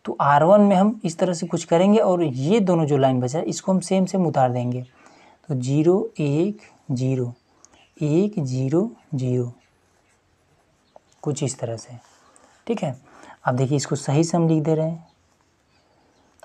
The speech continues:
तो ये घटाएंगे तो क्या हो जाएगा? एक हो जाएगा। अब नीचे इसके दो, दो। फिर ये इन दोनों को हम क्या करेंगे? ये हमारा माइनस है, ये भी माइनस में, तो ये प्लस में हो जाएगा, ठीक है। तो प्लस में तीन, माइनस में दो, तो क्या हो जाएगा,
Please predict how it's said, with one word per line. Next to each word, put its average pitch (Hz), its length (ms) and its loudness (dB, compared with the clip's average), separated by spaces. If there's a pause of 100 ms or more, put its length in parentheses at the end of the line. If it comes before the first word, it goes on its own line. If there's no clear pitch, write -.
(180)
तो 147 60 -2
ये 175 320 4 (280)
घटाएंगे 165 400 0
तो 175 100 -8
क्या 185 120 0
हो 180 80 0
जाएगा? 185 340 -2 (500)
एक 160 180 4
हो - 140 -6
जाएगा। 160 300 0
अब 165 200 -4
नीचे 151 260 0
इसके 185 240 0 (400)
दो, 147 320 2
दो। 135 420 -4 (720)
फिर 147 140 -2
ये 190 180 4
इन 185 280 0
दोनों 185 220 2
को 190 100 0
हम 185 60 2
क्या 196 140 2
करेंगे? 190 380 0 (520)
ये 139 200 2
हमारा 196 340 6
माइनस 180 420 2
है, 196 80 2
ये 156 120 4
भी 139 100 0
माइनस 180 300 -2
में, 180 100 -4
तो 170 80 0
ये 170 80 2
प्लस 156 340 0
में 131 80 0
हो 127 80 0
जाएगा, 113 360 -6 (360)
ठीक 190 100 -2
है। 233 80 0
तो 202 80 -4
प्लस 180 300 -2
में 185 120 0
तीन, 208 180 0
माइनस 151 400 0
में 147 80 -4
दो, 139 140 -2
तो 139 160 -8
क्या 180 180 0
हो 180 80 -2
जाएगा, 190 320 0